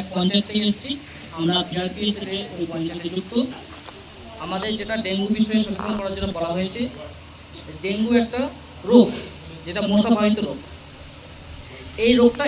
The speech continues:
ইডিস মশা ছড়ায়, আর এই ইডিস মশা পরিষ্কার জলে ডিম পাড়ে। আর যেসব জল, মানে, আমাদের চারপাশে জল জমে থাকলে সেই জলগুলোকে আমাদের ফেলে দিতে হবে।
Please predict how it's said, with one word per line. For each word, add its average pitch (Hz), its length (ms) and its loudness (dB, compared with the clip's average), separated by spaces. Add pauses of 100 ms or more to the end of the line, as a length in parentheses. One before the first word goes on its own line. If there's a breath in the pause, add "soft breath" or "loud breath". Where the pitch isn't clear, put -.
(120)
ইডিস 254 300 4
মশা 240 240 8
ছড়ায়, 135 280 -6 (600)
আর 170 80 0 (200)
এই 202 80 -4 (120)
ইডিস 262 220 8 (100)
মশা 247 220 10 (180)
পরিষ্কার 226 500 -2 (140)
জলে 185 240 2 (200)
ডিম 180 200 0
পাড়ে। - 180 -4 (1800)
আর 135 100 -2 (960)
যেসব 190 220 2 (100)
জল, 226 160 8 (140)
মানে, 214 140 4 (180)
আমাদের 208 260 0
চারপাশে 214 400 0
জল 214 180 4
জমে 214 220 0
থাকলে 220 200 -2 (120)
সেই 240 200 0
জলগুলোকে 196 480 0 (100)
আমাদের 190 260 -4
ফেলে 185 200 -4
দিতে 208 180 -2
হবে। 214 180 2